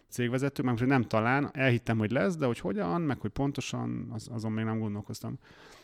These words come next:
És nyáron jött az impulzus, hogy erre rá kell mászni, erre a témára, ezt meg lehet csinálni, és akkor értettem meg, hogy amit eddig valahogy nem láttam, és ez egy ilyen vakfolt volt, hogy ott van a Betty, aki, aki szerintem remek cégvezető lenne,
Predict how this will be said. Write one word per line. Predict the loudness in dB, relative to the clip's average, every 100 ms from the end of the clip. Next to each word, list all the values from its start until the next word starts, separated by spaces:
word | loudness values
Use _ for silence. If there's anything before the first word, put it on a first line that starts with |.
| -4
És | 2
nyáron | 6 8 8
jött | 6 6
az | 6
impulzus, | 6 6 2 2 0
hogy | 2
erre | 4 4
rá | 4 2
kell | 2
mászni, | 2 2 0 -6 -6
erre | -6 -2
a | -2
témára, | 0 2 2 4 2 2 -6 -20 -10
ezt | 0 6
meg | 8
lehet | 8 6 4
csinálni, | 2 4 4 4 4 2 -6 -20 -20 -20 -6
és | 4
akkor | 4 8 6
értettem | 8 4 4 6
meg, | 6 4
hogy | 2 2 4 2
amit | 4 6 6
eddig | 4 6
valahogy | 8 8 8
nem | 6
láttam, | 6 4 4 0
és | 2
ez |
egy | 2
ilyen | 2 4
vakfolt | 2 0 -2 -2 0 0
volt, | 0 2 0 -4 -18 -20 -10
hogy | 2 6
ott | 6
van | 4
a |
Betty, | 4 2 2 4 4 2 -8 -10
aki, | -8 -2 2 2 2
aki | 0 0 0
szerintem | 2 4 4 6
remek | 6 4 2
cégvezető | 0 2 2 0 0 0
lenne, | 2 2 0